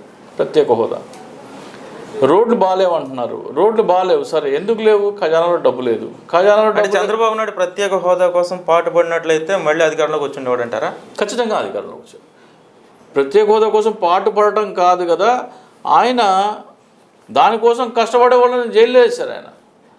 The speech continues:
Speaker 1: ఎంత హాస్యాస్పదం అంటే, రెండు వేల పదిహేను నుంచి రెండు వేల పద్దెనిమిది వరకు ఎవరైతే ప్రత్యేక హోదా కోసం ఉద్యమాలు చేశారో, ఆంధ్ర యూనివర్సిటీ స్టూడెంట్సే కానివ్వండి, ఎస్వి యూనివర్సిటీ స్టూడెంట్సే కానివ్వండి, లేకపోతే మన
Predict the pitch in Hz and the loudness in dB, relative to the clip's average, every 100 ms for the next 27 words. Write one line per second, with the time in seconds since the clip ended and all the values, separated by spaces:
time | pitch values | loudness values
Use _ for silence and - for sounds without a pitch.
0 | _ _ _ - - - 165 165 170 185 | _ _ _ -18 -8 -4 -2 -2 0 0
1 | 220 214 214 202 185 160 135 143 220 - | 0 -2 -2 -2 -2 -2 0 0 0 -6
2 | - - - 117 175 208 226 214 170 180 | -18 -20 -4 -2 2 4 4 2 0 2
3 | 202 202 190 190 220 170 165 190 202 190 | 2 0 -6 -4 -2 0 0 2 2 2
4 | 160 160 202 180 143 123 160 175 165 202 | 2 2 2 4 2 2 2 4 6 4
5 | 202 208 196 - 190 196 185 185 180 180 | 2 0 0 -2 0 2 2 2 2 2
6 | 185 160 143 170 175 135 127 113 117 170 | 2 2 4 4 2 0 0 2 2 0
7 | - - - - 117 113 117 156 170 170 | -4 -16 -16 -4 2 4 4 4 2 0
8 | 175 165 160 151 151 147 131 127 127 123 | -2 -4 -4 -4 0 2 2 2 0 2
9 | 156 170 131 143 165 160 156 160 151 143 | 2 4 4 2 2 2 2 0 -2 -2
10 | 147 139 135 139 117 117 117 117 123 170 | 0 0 4 4 4 2 2 2 2 2
11 | 139 135 135 127 123 123 123 | 2 0 -2 -2 0 0 -2